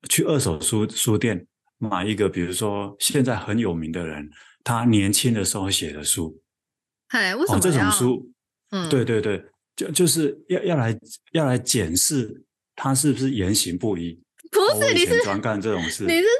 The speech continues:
Speaker 2: 出生来挑人家毛病的吗？你？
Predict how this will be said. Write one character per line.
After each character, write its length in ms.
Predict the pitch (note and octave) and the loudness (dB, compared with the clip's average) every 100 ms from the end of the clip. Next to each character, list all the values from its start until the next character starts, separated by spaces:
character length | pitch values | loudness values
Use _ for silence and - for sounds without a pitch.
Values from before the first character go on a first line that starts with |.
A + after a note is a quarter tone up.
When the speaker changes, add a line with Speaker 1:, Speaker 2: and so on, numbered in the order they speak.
| - | 2
Speaker 2:
出 240 | A4 F#4+ A4+ | 4 4 4
生 160 | F4+ | 2
来 160 | E4 C4+ | 2 -2
挑 320 | - D4+ D#4 | -2 0 2
人 180 | D4+ C4 | 2 0
家 360 | - - E4 F#4+ - | -2 0 0 0 -2
毛 220 | C4 - _ - | -6 -6 _ -2
病 320 | E4 D#4+ A3+ | -2 -2 -4
的 160 | A#3+ - | -4 -2
吗？ 220 | A3+ A3+ | 0 0
你？ 340 | G#3+ F3+ A3 | 0 0 -2